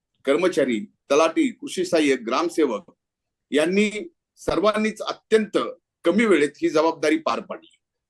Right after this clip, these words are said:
त्यामुळं जिल्हा प्रशासनातील सर्व संबंधित घटकांचे मी राज्याचा कृषी मंत्री या नात्यानं आणि जिल्ह्याचा पालकमंत्री या नात्यानं मी मनापासून अभिनंदन या ठिकाणी करतो.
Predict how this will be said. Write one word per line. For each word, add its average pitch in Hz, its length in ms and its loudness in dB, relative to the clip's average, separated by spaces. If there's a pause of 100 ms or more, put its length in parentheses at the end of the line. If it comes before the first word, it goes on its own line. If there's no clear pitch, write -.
त्यामुळं 180 440 4 (200)
जिल्हा 160 260 0
प्रशासनातील 165 760 -4
सर्व 202 340 0
संबंधित 165 460 -2
घटकांचे 117 640 -4 (480)
मी 196 340 4
राज्याचा 170 640 4
कृषी 160 380 -6
मंत्री 185 360 2
या 147 100 2
नात्यानं 127 440 -4 (460)
आणि 147 160 2
जिल्ह्याचा 170 440 2
पालकमंत्री 175 720 0
या 156 100 4
नात्यानं 131 460 -2 (400)
मी 160 80 -2
मनापासून 160 540 -2
अभिनंदन 143 420 -4
या 131 80 -2
ठिकाणी 110 320 -6
करतो. - 280 -10